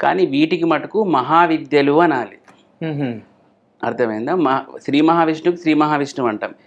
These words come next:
Speaker 1: కానీ ఈ కేసులో మటుకు మహావిద్య అనాలన్నమాట.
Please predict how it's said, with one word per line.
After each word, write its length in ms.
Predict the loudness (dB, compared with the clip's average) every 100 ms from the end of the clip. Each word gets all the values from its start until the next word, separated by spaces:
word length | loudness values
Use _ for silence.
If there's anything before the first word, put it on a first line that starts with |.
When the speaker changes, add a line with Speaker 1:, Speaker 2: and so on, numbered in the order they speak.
| _ _ 2
Speaker 1:
కానీ 180 | 2
ఈ 220 | 2 -2 0
కేసులో 420 | 0 2 2 0
మటుకు 240 | 0 0
మహావిద్య 680 | -2 2 4 4 2 -2 0
అనాలన్నమాట. 800 | 0 -2 -4 -8 -12 -16 -10